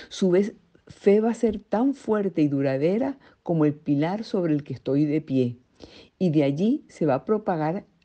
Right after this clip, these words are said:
la fe a muchas partes del mundo". Para recordar la visita y su promesa, la Virgen le pidió que construyera una iglesia en ese lugar, usando el pilar y la estatua que le dejaba para ponerlo en el altar.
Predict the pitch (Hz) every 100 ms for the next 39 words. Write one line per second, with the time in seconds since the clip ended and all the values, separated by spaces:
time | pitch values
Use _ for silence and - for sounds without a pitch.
0 | - 139 139 - 180 226 - 151 156 240
1 | 269 180 - - 123 139 151 123 120 120
2 | 113 104 110 - _ _ _ _ _ _
3 | _ _ - - - - 165 170 165 160
4 | 165 214 330 302 190 - 190 - 123 -
5 | 135 202 202 151 131 131 - 202 - -
6 | - - 165 226 311 330 - 190 180 196
7 | 208 175 160 - 147 143 170 190 180 165
8 | 180 202 220 - 151 139 156 170 214 190
9 | 143 131 120 - - _ 156 143 156 147
10 | 139 - 147 147 139 151 254 302 311 -
11 | 165 135 - 123 127 151 151 151 127 127
12 | 160 185 233 - - _ - 220 185 139
13 | 123 127 131 127 117 117 113 107